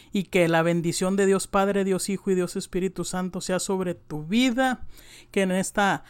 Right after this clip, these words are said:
semana que iniciamos, el Señor haga resplandecer su rostro sobre ti, te dé paz, te dé salud, te prospere en todas las cosas,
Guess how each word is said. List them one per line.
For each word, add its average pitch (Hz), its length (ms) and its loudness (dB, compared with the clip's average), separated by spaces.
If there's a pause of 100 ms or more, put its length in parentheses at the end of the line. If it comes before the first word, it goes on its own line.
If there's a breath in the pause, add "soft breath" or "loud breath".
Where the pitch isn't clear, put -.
semana 185 540 2
que 196 160 -4
iniciamos, 208 960 0 (540 soft breath)
el 175 120 0
Señor 175 360 2
haga 190 220 4
resplandecer 175 880 -2
su - 200 -4
rostro 175 420 -2
sobre 156 380 -2
ti, 208 460 4
te 165 180 -2
dé 175 160 2
paz, 185 440 0
te 185 120 -2
dé 175 140 0
salud, 185 440 2
te 202 180 -2
prospere 208 600 -2
en 214 120 0
todas 202 240 -2
las 190 220 -2
cosas, 170 560 -2